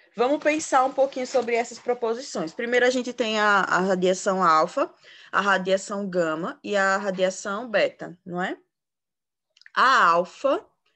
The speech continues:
normalmente, ela tem pouco poder, né, gente, de penetração.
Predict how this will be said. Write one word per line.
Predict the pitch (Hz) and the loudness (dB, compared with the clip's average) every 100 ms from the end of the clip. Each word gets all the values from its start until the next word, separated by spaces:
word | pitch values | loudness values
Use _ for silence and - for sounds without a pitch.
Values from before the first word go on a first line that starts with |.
| _ _ _ _ | _ _ _ _
normalmente, | 196 220 269 269 262 226 202 214 | -2 0 0 -2 -2 -4 -4 -2
ela | 202 | -2
tem | 208 208 | -4 -10
pouco | - 220 233 | -4 -4 -4
poder, | - 269 208 180 175 214 | -4 -2 -2 -2 -4 -4
né, | 185 | -6
gente, | 196 226 190 | -8 -10 -12
de | 175 | -12
penetração. | 180 180 170 180 180 185 - 165 165 269 | -8 -6 -6 -8 -10 -10 -12 -10 -10 -10